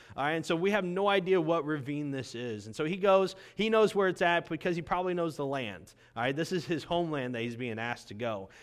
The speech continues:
And he goes, and God provides for him there. He provides water with this brook, and then he does one of the fir-, one of the three miracles in this chapter f-, right here,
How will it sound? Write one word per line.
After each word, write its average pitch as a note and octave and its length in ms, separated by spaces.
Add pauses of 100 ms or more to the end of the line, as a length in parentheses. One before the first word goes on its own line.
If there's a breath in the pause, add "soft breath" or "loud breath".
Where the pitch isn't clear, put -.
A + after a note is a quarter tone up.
(120)
And D#3+ 100
he F3+ 60
goes, F#3 600 (200 loud breath)
and E3 200
God F#3 320
provides F#3+ 560
for C#3+ 240
him B2 200
there. A2 160
He A#2 80
provides D3 560
water E3 400
with F3 180
this C3 180
brook, G#3 460 (240 loud breath)
and D#3 140
then G3 60
he G3+ 100
does F3+ 520
one G3+ 320
of G#3+ 140 (100)
the E3 120
fir-, G3+ 340 (180)
one F#3+ 200
of A3 80
the F#3 80
three G3+ 300
miracles G3 600
in D3+ 80
this C#3 140
chapter C#3 540
f-, - 120 (520)
right A#2+ 220
here, F#2+ 260